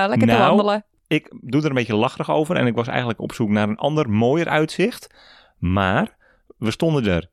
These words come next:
Speaker 2: vorige week, stonden we er ook een nachtje.
Speaker 1: Nou, was het magisch of wat?
Speaker 2: Nou, ik heb het denk ik nog nooit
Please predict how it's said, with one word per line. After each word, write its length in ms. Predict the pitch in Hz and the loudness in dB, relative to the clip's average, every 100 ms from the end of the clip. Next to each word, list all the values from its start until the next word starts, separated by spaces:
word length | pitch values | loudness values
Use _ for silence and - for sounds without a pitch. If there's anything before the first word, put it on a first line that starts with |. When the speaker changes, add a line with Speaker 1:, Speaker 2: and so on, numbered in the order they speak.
| _ | _
Speaker 2:
vorige 380 | _ - 113 95 | _ -4 -4 -2
week, 360 | 92 120 208 - - | -2 -2 -2 -12 -20
stonden 380 | - 139 113 | -12 -4 0
we 80 | 101 | 0
er 60 | - | 0
ook 200 | 156 180 | -2 -2
een 100 | 160 | 0
nachtje. 420 | 175 - 208 233 _ - | 0 0 -2 -4 _ -2
Speaker 1:
Nou, 160 | 175 | 0
was 100 | 214 | 0
het 100 | 262 | 0
magisch 380 | 330 381 403 370 | 0 0 0 -2
of 80 | 320 | 0
wat? 280 | 226 180 - | 0 -2 -2
Speaker 2:
Nou, 260 | 147 127 - | 0 0 -2
ik 140 | 160 143 | -6 -2
heb 160 | 165 | 0
het 180 | 185 147 | -2 -2
denk 200 | 175 190 | 0 0
ik 80 | 175 | 0
nog 200 | 175 143 | -2 -2
nooit 520 | 120 135 180 214 240 | 0 2 2 2 -2